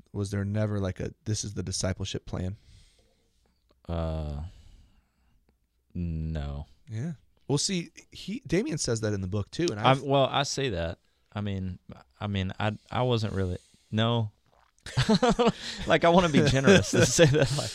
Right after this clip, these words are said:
Speaker 2: I'm just saying, like,
Speaker 1: Yeah.
Speaker 2: from, from what you said, from where it's, like, one thing to the next thing to the next thing, it's like there are programs for you to be involved in.
Speaker 1: Right.
Speaker 2: And at some level, it's your choice to be a part of them. And
Speaker 1: Yeah.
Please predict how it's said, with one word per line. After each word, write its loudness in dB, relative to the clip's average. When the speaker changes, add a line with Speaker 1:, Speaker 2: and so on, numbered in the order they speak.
Speaker 2:
I'm 4
just 0
saying, 2
like, 6
Speaker 1:
Yeah. 2
Speaker 2:
from, 0
from 2
what 2
you 0
said, 2
from 0
where 2
it's, -2
like, 2
one 2
thing 0
to -4
the 0
next -2
thing 0
to -6
the -2
next -4
thing, -6
it's -4
like -2
there 2
are 2
programs 2
for -2
you -4
to -8
be -4
involved -2
in. -4
Speaker 1:
Right. -6
Speaker 2:
And 2
at 0
some 0
level, 0
it's -2
your 0
choice -2
to -4
be -2
a -2
part 0
of -4
them. -4
And 4
Speaker 1:
Yeah. 4